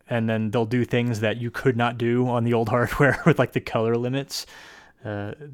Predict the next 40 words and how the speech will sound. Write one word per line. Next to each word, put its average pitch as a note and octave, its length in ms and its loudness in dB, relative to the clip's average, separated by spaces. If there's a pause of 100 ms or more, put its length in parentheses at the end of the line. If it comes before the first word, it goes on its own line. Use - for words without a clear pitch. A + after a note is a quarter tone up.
Infernax A#3+ 560 2
is B2 120 0
really C#3+ 180 6
pulling A#2+ 300 0
that G#2+ 140 0
off. G2 340 0
There C3 180 4
was C3+ 120 2
another E3+ 400 2
game F#3 200 4
I D3+ 80 4
played C#3 420 2
a B2 60 -2
couple B2 280 -4
years A2 200 -4
back G#2 220 -2
called G2 240 -10 (120)
Panzer B2 560 -6
Paladin, C3+ 640 -2 (640)
which C#3 340 -2 (120)
did C3 260 0
the, C3+ 260 0
uh, C3 100 4
limited C3 420 0
color C3 260 0
palette C3+ 340 -4
thing B2+ 200 -2
too. C3 500 -4
So, - 180 -4
like, G#2+ 360 -6
the, A2+ 260 -2
the A2 120 -8
Panzer, A#2+ 800 -2 (200)
the A2 80 -8
character B2 340 -4
you A#2 60 -4
played A#2 240 -2
as, A#2+ 320 0 (340)
was A2 680 0 (420)
orange. C#3+ 760 -2